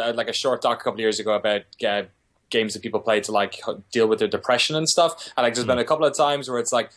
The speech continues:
Speaker 1: I've had a pretty shitty time and I just wanted to go home and, like, dive into somewhere.
Speaker 2: <laughs>
Speaker 1: And I really think that's an easy way to, like, sort of escape into. But I think, like, taking the whole year into account, like, it has to be Rocket League. I've played it at work.
Speaker 2: Fair.
Speaker 1: I've played it online with randoms.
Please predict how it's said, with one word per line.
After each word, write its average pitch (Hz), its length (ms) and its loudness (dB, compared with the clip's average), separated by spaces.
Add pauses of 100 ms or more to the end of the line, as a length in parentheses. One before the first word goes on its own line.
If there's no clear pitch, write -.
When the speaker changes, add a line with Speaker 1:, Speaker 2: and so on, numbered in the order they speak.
(120)
Speaker 1:
I've 110 80 -4
had 117 180 2
a 107 40 -2
pretty 143 320 -2
shitty 131 340 -4
time 131 420 0 (220)
and 104 140 -2
I 101 80 -2
just 107 200 -6
wanted 110 200 0
to 107 60 -2
go 123 180 4
home 113 260 2
and, 107 80 0
like, 95 180 -2
dive 113 280 2
into 110 160 -2
somewhere. 113 580 0
Speaker 2:
<laughs> - 140 -20
Speaker 1:
And 107 80 2
I 110 40 4
really 113 300 2
think 117 180 -6
that's 117 180 0
an 104 180 -6
easy 117 260 -4
way 113 200 2
to, 123 100 -4
like, 110 240 2
sort 117 180 -2
of 110 140 -4
escape - 400 0
into. 180 360 0 (180)
But 139 100 4
I 139 100 6
think, 160 360 -2
like, 135 180 0
taking 139 300 -2
the 135 80 -2
whole 127 200 -4
year 123 200 -6
into 127 180 -8
account, 135 380 -2
like, 113 120 -4
it 107 60 0
has 107 200 0
to 117 40 -12
be 104 100 -8
Rocket 98 380 -6
League. 85 180 -10
I've - 200 -4
played 110 180 0
it 101 120 -8
at 95 120 -10
work. 143 360 2 (280)
Speaker 2:
Fair. 104 140 2
Speaker 1:
I've 92 120 -8 (240)
played 123 160 2
it 117 60 2
online 113 320 2
with 113 80 -2
randoms. 113 640 -4